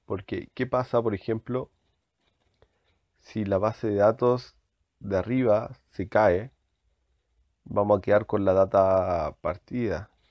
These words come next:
Más aún, ¿qué pasa si la base de datos que tenemos a la izquierda, antes de hacer el charting, se cae también?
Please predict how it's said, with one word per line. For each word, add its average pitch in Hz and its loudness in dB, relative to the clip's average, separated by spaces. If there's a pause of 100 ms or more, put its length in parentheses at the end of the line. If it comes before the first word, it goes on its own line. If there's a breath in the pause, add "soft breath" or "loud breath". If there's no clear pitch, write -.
(1500)
Más 110 -6
aún, 95 -2 (340)
¿qué - -6
pasa 117 0
si - -10
la 92 0
base 104 0
de 107 -2
datos 110 -8
que 98 -6
tenemos 101 -2
a 95 0
la 87 -4
izquierda, 107 -2
antes 110 -2
de - 0
hacer 113 -4
el 104 -2
charting, 110 -6 (500)
se - -6
cae 113 2
también? 82 -6